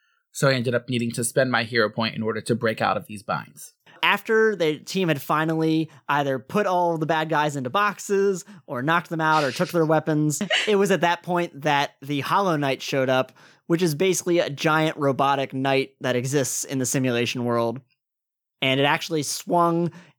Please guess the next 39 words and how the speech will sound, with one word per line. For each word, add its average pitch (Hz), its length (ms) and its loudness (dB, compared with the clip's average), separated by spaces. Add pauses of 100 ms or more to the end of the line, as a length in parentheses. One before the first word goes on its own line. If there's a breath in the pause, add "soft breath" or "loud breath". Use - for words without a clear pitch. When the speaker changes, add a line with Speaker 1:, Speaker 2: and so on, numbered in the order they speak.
Speaker 2:
and 131 420 0 (120)
slightly 165 460 0
singed 180 540 0
Ruby 151 420 0
with 131 200 0
its 120 160 -8
giant 131 320 -2
flaming 123 300 -2
sword. 107 420 -2 (420)
It 202 60 2
was 208 140 0
at 185 120 0
that 175 220 -2
point 220 420 -6
that 156 260 0 (640)
Frank 175 280 -2
kind 175 140 2
of 143 80 -4
paused 165 260 2
the 165 60 -2
simulation 165 560 0
and 147 100 2
said, 165 120 2
"Hey 208 240 2
guys, 185 260 2
what 180 60 2
do 180 40 4
you 170 60 2
think 180 120 0
about 165 160 2
this? 170 200 2
Do - 80 -4
you 156 40 4
want 151 120 4
me 143 40 2
to - 60 -6
change 156 200 2
it 151 60 0
up?" 160 260 0